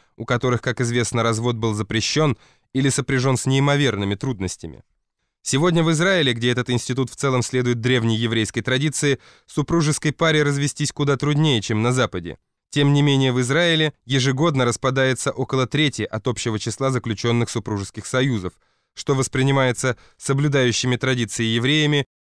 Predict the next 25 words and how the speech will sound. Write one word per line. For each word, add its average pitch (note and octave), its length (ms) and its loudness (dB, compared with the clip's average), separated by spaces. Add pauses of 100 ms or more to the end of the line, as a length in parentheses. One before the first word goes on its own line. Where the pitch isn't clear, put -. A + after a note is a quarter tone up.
(140)
как C#3+ 160 -2
свидетельство B2+ 600 -2
глубокого C3 540 2
кризиса, B2 580 0 (260)
который B2+ 320 0
переживает B2 580 0
в - 40 -14
современном A#2 500 0
еврейском A2 560 -2
обществе A#2+ 560 -4 (160)
институт A2+ 500 -4
семьи. G#2+ 420 -2 (880)
Завершая D3+ 560 0
разговор D3 480 2
о B2+ 100 0
разводе, C3 580 0 (280)
нельзя C3 400 2
не E3+ 100 2
вспомнить E3+ 480 -2
и C3 80 -2
проблемы C#3+ 540 2
агунот, C#3+ 680 0 (280)
еврейских B2+ 560 0
соломенных B2 580 2
вдов. B2 300 -2